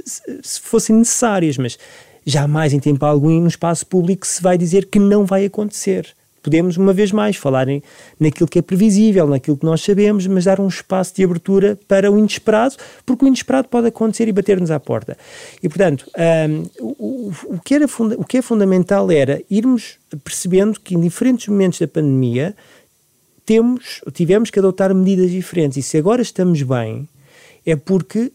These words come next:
uma parte significativa da população teve contacto com o vírus, que sabíamos que era isso que ia acontecer, não, o vírus não ia desaparecer, mas com impactos muito reduzidos. Porquê?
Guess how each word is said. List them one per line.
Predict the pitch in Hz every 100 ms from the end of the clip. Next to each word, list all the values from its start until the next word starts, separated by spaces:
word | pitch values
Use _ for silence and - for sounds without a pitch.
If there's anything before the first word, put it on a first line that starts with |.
| _
uma | 175 175
parte | - 196 175
significativa | 185 180 170 - 202 170
da | 160
população | 151 165 - 151 - 135 120 127 170 _ _
teve | - 277 247
contacto | - 185 165 160 - -
com | 147
o |
vírus, | 123 123 110 135 - _ _
que | -
sabíamos | 160 185 180
que | -
era | 160
isso | 170 -
que | -
ia |
acontecer, | 147 160 143 151
não, | 139 135 -
o | - 139
vírus | 147 175
não | 160 165
ia | 151
desaparecer, | 135 135 131 - 120 113 - - - - _
mas | 196 -
com | 240
impactos | 214 226 226 -
muito | 233 233 -
reduzidos. | 208 214 247 -
Porquê? | - - 147 104